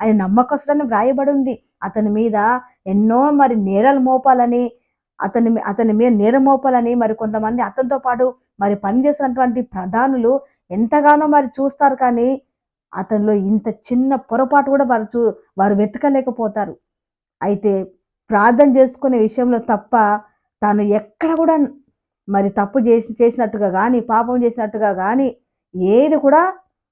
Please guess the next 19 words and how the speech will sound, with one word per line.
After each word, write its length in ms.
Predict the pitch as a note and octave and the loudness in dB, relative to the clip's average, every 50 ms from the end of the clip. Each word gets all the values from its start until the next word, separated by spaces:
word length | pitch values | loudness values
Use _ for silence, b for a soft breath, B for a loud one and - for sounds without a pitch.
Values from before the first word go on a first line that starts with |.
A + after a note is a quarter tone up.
| _ G3 | _ -4
మరి 280 | G3 F#3+ G3+ G#3 G3+ G3+ B3+ | -2 0 0 0 0 0 0
చూడలేకపోతారండి. 840 | C4 C4 C4+ C4 C4 B3+ B3 - A3 G#3+ A3 G#3 G3+ G3+ G3+ F#3+ F#3 - - _ _ _ - | 2 2 2 2 0 0 -2 -2 -2 -2 0 -2 -2 -2 -4 -4 -6 -10 -18 _ _ _ -2
అయితే 540 | F#3+ G3+ G3 G3+ A3 G3+ G3+ G3 G3 - _ _ _ _ - | -2 -2 0 0 0 0 0 -2 -4 -6 _ _ _ _ -4
మరి 140 | F#3+ G3 G3+ | 0 0 0
ఇతని 240 | G3 G3+ A3 G#3+ G#3+ | 0 0 0 0 2
మీద 140 | G#3+ A3 A3 | 2 2 2
నేరం 440 | G#3 G3 G3 G#3+ B3 C4+ C4+ B3 | 2 2 2 4 4 4 4 4
మోపి 500 | A3+ A3 G#3+ G3+ G#3+ G#3+ G#3 G#3+ G#3 G#3+ _ _ _ _ _ A#3 | 2 2 0 0 -2 -4 -4 -2 -4 -6 _ _ _ _ _ 0
సింహాల 360 | A3 A#3 A#3 C#4 C#4+ C#4 C4+ | 2 2 4 4 4 2 2
గుహలు 300 | A#3+ B3+ B3 B3 B3 A3+ | 2 2 2 2 2 2
వేసినప్పుడు 580 | G#3+ G#3+ G#3+ G#3+ A3+ A3+ G#3+ G3+ - G#3 G3 | 0 0 0 -2 -6 -8 -8 -8 -8 -8 -6
దేవుడు 360 | F#3+ F3+ F3 F#3+ G3+ A3 A3 G#3 | -6 -4 -2 0 0 0 0 -2
అతనికి 320 | G3 - G#3+ G3+ F#3 F#3+ | -4 -4 -8 -8 -8 -8
తోడుగా 460 | F3 - G3 G3 G#3+ A3+ A#3+ A#3+ A3+ | -8 -6 -6 -4 -2 -2 -2 -2 -2
ఉండి 420 | A3 G#3 G3+ G3 G3 G3+ G3+ G3+ - _ _ _ _ _ - | -4 -4 -4 -2 -2 -2 -2 -2 -6 _ _ _ _ _ -8
ఆ 120 | F3 F#3+ | -6 -6
సింహాలు 500 | F#3 - - G#3+ A3 A#3+ A#3+ B3+ B3+ B3 | -6 -4 -2 -2 0 2 2 2 2 2
ముట్టకుండా 680 | A3+ G#3 G#3+ A#3 A3+ - _ D#4 D4 D4 C#4+ C4 A#3 A#3 | 0 0 -2 -2 -4 -2 _ -2 0 0 0 -2 -2 -2
దేవుడు 480 | G3+ G#3 G#3 G#3+ G#3 A#3 D4 F4 F4 | -2 -2 -2 0 0 0 0 0 -2